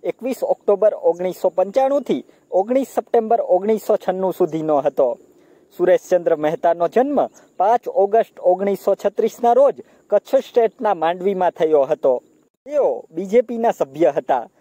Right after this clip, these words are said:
માંડવીથી તેઓ ઓગણીસો પંચોતેરમાં જનસંઘથી અને ઓગણીસો પંચ્યાસી, ઓગણીસો નેવું, ઓગણીસો પંચાણું અને ઓગણીસો અઠ્ઠાણુંમાં બી જે પીથી ચૂંટાઈ આવ્યા.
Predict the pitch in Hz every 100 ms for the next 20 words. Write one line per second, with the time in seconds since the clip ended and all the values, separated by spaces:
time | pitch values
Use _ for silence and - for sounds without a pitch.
0 | _ _ 147 208 220 254 254 226 214 202
1 | 190 185 185 196 185 185 - 175 180 175
2 | 175 165 160 240 170 175 202 196 - 247
3 | 247 _ _ 160 170 - 170 208 240 -
4 | 254 240 202 226 220 - 240 - 170 180
5 | 185 - 156 160 190 254 - - 165 175
6 | 196 175 175 - 180 208 220 247 - 160
7 | 175 - 175 196 202 - 165 - 220 240
8 | 294 233 - _ _ 175 180 247 - 202
9 | 240 185 190 190 170 147 151 143 123